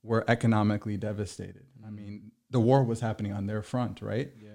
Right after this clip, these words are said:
Speaker 1: So economically, they were in a rebuilding phase, and just money-wise, they were incredibly burdened with debt.
Speaker 2: Yeah.
Speaker 1: But for the U S during this time, they relatively were unscathed,
Speaker 2: Mm-hmm.
Speaker 1: uh,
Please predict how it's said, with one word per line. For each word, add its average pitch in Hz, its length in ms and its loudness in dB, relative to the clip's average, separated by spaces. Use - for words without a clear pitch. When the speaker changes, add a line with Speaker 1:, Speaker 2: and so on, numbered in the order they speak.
Speaker 1:
So 110 580 4
economically, 131 960 6
they 113 260 0
were 107 220 4
in 104 160 2
a 101 60 2
rebuilding 110 580 2
phase, 127 480 -6
and 117 280 4
just 117 260 2
money-wise, 107 720 6
they 107 120 -14
were 101 200 -18
incredibly 104 580 -8
burdened 98 440 -4
with 95 200 -6
debt. 101 280 -8
Speaker 2:
Yeah. 104 120 -20
Speaker 1:
But 120 120 4
for 127 140 6
the 113 120 4
U 170 280 4
S 156 220 2
during 113 260 4
this 104 160 2
time, 101 460 0
they 131 200 4
relatively 120 920 6
were 104 420 2
unscathed, 107 680 -4
Speaker 2:
Mm-hmm. 98 380 -20
Speaker 1:
uh, - 40 -20